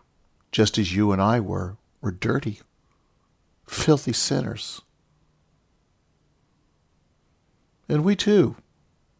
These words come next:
at one point, really despised Jesus' name. Oh, maybe not despised him in our heart in one way,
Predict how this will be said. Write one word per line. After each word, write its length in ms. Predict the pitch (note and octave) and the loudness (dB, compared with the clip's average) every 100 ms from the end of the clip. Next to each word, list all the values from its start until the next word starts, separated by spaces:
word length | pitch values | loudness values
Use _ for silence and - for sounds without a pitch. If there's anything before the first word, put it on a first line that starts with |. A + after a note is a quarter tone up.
| _ _ _ _ - | _ _ _ _ 0
at 100 | A#2 | 4
one 200 | A#2+ A2+ | 2 2
point, 320 | B2 G#2 G#2+ | 0 0 2
really 440 | C#3+ C#3 C3 A2+ - _ _ _ - | 4 6 6 2 -6 _ _ _ -2
despised 600 | A#2+ - D#3 A3 B3 - | 0 2 6 6 4 2
Jesus' 440 | A2+ G#2 G#2 - | 2 2 0 2
name. 180 | G#2+ - | 0 2
Oh, 140 | G3+ | 0
maybe 300 | F3 D#3+ E3+ | 4 4 2
not 240 | D3 B2+ - | 2 0 0
despised 640 | A#2+ - A2 A2 B2+ A#2 | -4 -2 4 6 6 2
him 100 | A2+ | 0
in 120 | A2 G2+ | 2 0
our 80 | |
heart 400 | G#2 - A2+ A#2 | -2 2 6 6
in 120 | A2+ F#2 | 4 0
one 200 | A#2+ A#2+ | 0 4
way, 180 | G#2 | 4